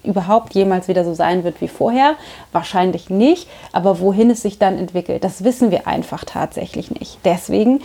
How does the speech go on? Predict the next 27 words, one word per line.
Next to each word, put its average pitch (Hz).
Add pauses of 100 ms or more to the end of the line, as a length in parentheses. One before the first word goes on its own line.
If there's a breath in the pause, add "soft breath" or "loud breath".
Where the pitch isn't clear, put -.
(260 loud breath)
ist 208
es -
Quark, 208 (260 loud breath)
zu 214
versuchen, 185 (100)
diese 208
Dinge, 196
die 180
wir 175
nicht 175
kontrollieren 196
können, 175
zu 190
kontrollieren. 220
Es 160
führt 202
nur 240
dazu, 190 (520 loud breath)
dass -
wir 196 (800)
das 190
Gefühl 254
haben, 175
keinen 208
Einfluss -
zu 175
haben, -